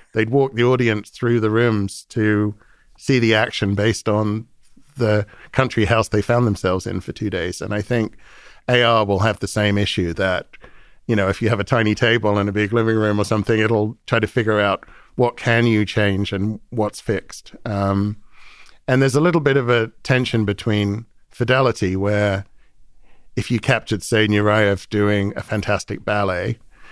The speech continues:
you'd want it to be sort of exactly reproduced, and maybe all you could do is scale it down.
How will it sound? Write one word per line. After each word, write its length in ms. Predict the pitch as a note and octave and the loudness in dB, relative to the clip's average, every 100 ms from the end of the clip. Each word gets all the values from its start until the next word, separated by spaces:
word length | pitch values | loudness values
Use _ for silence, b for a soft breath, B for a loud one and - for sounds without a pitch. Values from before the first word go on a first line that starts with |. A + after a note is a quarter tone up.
| B - | B -2
you'd 140 | A2+ | 2
want 220 | A2+ A2 | 2 2
it 120 | A2 | 0
to 100 | - | -2
be 100 | - | 0
sort 200 | G2 A#2 | 0 2
of 80 | G2 | 2
exactly 480 | G2 - G2 - G2+ | 0 0 -2 0 0
reproduced, 720 | F#2+ G2 A2+ G#2 F2+ G2+ - | 0 0 -2 -2 -2 -4 -6
and 160 | F2+ F#2+ | -4 0
maybe 280 | G2+ G2 G2+ | 2 2 2
all 160 | G2+ | 2
you 100 | G2 | 2
could 140 | - - | -2 -2
do 140 | G2 | 0
is 80 | F#2+ | 0
scale 340 | - G2+ F#2+ F#2+ | -2 -2 0 0
it 80 | |
down. 420 | - G2+ F#2 F#2+ | -2 -2 0 -2